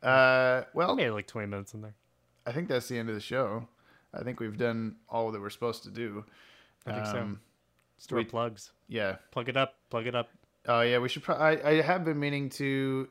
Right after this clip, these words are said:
Speaker 1: uh, tell people to listen to the Tim Talk podcast. I don't talk about them enough. They, they mention us in, like, every other one of <laughs> their episodes, so I figure we should put it out there. Uh, they, they've been going through the D C A U. I think they're on Batman Beyond at this point.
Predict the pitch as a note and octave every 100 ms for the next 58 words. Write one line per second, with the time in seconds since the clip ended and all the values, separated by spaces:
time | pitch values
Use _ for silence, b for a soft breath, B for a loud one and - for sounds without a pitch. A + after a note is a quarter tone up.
0 | - A#2+ A#2 - C3 C3+ B2+ B2+ A#2+ -
1 | A#2+ A#2+ A#2 A#2+ A#2 A#2+ A2+ - A#2+ A#2
2 | A#2+ A#2 - B2 A#2 A#2 B2 A#2 A#2+ A#2+
3 | A#2+ - - A#2 - A#2 A2+ A2+ A2 A2+
4 | A#2 A#2 - - B2+ B2+ A#2+ B2 B2 A#2+
5 | - A#2 A2+ A2 G#2+ A2 A#2 A2+ A2 A2
6 | A2 A2 C3+ D3+ - F3+ B2+ C#3+ C#3+ -
7 | C3+ C3+ B2 B B B - C#3 C3+ D3
8 | C3 C3 C3 - - C#3 C3 B2 A#2+ C3
9 | B2+ - B B - A2+ A#2 A2+ A2+ A2
10 | B2+ C3+ C3 A#2 B2 A#2+ A#2+ B2 B2 C3
11 | A#2+ B2+ A#2+ A#2+ A#2 A#2 A#2 A#2 A#2 A2
12 | - D3+ B2+ A#2+ B2+ C3 B2+ A#2 C#3+ D#3
13 | D3+ C#3+ C3 C3+ - F3 B3+